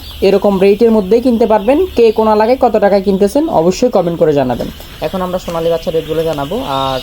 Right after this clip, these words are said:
সোনালী থেকে শুরু করে অরিজিনাল সোনালী, মিশরীয় ফাওমি, সাদা ফাওমি, ব্ল্যাক অস্ট্রালপ, অরিজিনাল দেশি মুরগির বাচ্চা, পিওর টাইগার,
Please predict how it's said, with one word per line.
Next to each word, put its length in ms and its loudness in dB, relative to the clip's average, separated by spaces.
সোনালী 240 -4
থেকে 220 -4
শুরু 240 -4
করে 140 -4
অরিজিনাল 460 -4
সোনালী, 400 -6
মিশরীয় 340 -2
ফাওমি, 340 -4
সাদা 260 -6
ফাওমি, 480 -6
ব্ল্যাক 240 -4
অস্ট্রালপ, 400 -4
অরিজিনাল 460 -4
দেশি 220 -4
মুরগির 260 -6
বাচ্চা, 320 -4
পিওর 300 -4
টাইগার, 360 -2